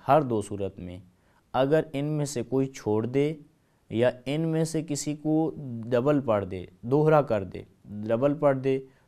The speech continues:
تو اس وقت اس کی نماز باطل ہے۔ یعنی اگر کوئی رکوع دو کر دیتا ہے، اس طرح کوئی سجدے دو کی بجائے چار کر دیتا ہے، جان بوجھ کے ایک سجدہ اضافی کر دیتا ہے، تو اس کی نماز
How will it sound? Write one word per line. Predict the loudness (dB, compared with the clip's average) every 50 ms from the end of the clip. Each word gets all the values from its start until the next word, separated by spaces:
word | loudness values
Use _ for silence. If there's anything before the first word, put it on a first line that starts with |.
| _ _
تو | -8 -4 -4
اس | -2 -2 -2
وقت | -2 -2 -2
اس | -2 -4 -4
کی | -4 -6
نماز | -4 -4 -4 -4 -4 -4 -4 -6 -4
باطل | -2 -2 -2 -2 -2 -6 -12 -10
ہے۔ | -10 -12 -14 -16 _ _ _ _ _ _ _ _ _ _ -8
یعنی | -4 -2 0 0 0 0 -2 -2 -2
اگر | -2 0 0 0
کوئی | 0 0 -2 -2 -2
رکوع | -2 -2 -2 -2 -2 -2 -2 -4 -6 -10 -16 _ _ _ _ _ -16
دو | -12 -10 -8 -4 -2 0 0 0
کر | 0 0 -2 -2
دیتا | -2 -4 -6 -6 -6 -8 -8
ہے، | -8 -12 -12 -14 _ _ _
اس | -12 -12 -10 -8
طرح | -6 -4 -2 -2
کوئی | -2 -2 -4 -6
سجدے | -6 -4 -6 -4 -4 -2 -2 -4
دو | -4 -2 -2 0 0 0
کی | -2 -2 -2
بجائے | -2 0 0 0 0 0 0 -2 -4 -6 -8
چار | -4 0 2 2 2 2
کر | 0 -2 -2 -4
دیتا | -4 -6 -8 -8 -8 -10 -10
ہے، | -10 -12
جان | -8 -4 0 2 2 2 2 0 -2
بوجھ | -2 -2 -4 -4
کے | -6 -6
ایک | -6 -6
سجدہ | -4 -4 -4 -2 -4 -4 -6 -6 -8
اضافی | -8 -6 -4 -4 -4 -4 -6 -10
کر | -8 -6 -8
دیتا | -8 -8 -10 -10 -10 -8 -8 -6
ہے، | -6 -6 -6 -8 -10 -14 _ _ _ _ _ _ _ _ _
تو | -12 -8 -4
اس | -4 -4 -4 -4
کی | -6 -4
نماز | -4 -2 -2 -2 0 2 2 2 2 0 0 -2